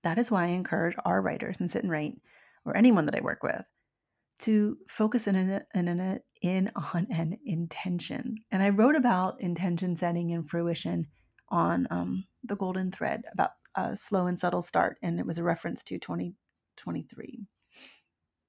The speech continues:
And I'm looking more this year for myself into the rhythm of the year, the turn of the wheel,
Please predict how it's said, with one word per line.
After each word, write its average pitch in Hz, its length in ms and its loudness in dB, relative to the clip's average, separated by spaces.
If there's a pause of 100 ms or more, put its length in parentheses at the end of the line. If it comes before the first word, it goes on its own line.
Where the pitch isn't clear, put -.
(480)
And 196 280 2 (420)
I'm 196 260 2
looking 254 360 6
more 196 380 2
this 180 280 -4
year 170 140 0
for 170 80 -6
myself 170 540 2 (500)
into 202 260 4
the 190 140 4
rhythm 185 720 2
of 165 180 -2
the 180 100 0
year, 175 600 -2 (200)
the 180 80 -2
turn 185 360 0
of 175 100 -6
the 185 140 -2
wheel, 175 680 -2